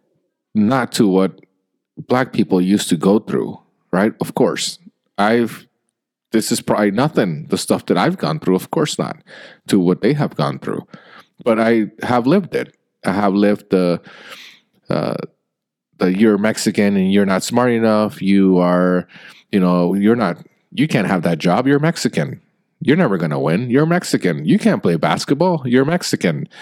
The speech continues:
You can't do this, you're Mexican." I have been told that many times,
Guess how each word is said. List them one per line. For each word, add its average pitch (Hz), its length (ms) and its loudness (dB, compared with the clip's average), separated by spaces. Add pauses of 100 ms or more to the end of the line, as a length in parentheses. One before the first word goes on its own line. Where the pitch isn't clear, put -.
(140)
You 156 140 2
can't 156 220 2
do 98 120 2
this, 90 320 0
you're 160 100 4
Mexican." 104 640 -2 (760)
I 110 100 2
have 110 760 -2
been 107 200 0
told 104 300 2
that 101 240 2
many 101 320 2
times, 110 680 -2